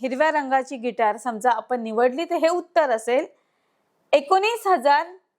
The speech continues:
सॉरी, एक लाख त्र्याण्णव हजार आठशे पंच्याण्णव.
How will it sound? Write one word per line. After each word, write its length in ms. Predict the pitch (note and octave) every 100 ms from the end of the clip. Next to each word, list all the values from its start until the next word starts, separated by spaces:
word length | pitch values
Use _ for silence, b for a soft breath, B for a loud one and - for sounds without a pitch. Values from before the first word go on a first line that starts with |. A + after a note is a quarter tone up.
| _
सॉरी, 280 | - B3+ G3+ - _ _ -
एक 260 | E4+ A4 F#4
लाख 220 | E4+ F4 - -
त्र्याण्णव 480 | C#4+ C#4+ D#4 F4+
हजार 300 | G4 C4+ D#4+ F#4
आठशे 300 | - A#3 -
पंच्याण्णव. 640 | F4 D4+ A#3+ G#3 A#3+ G#3+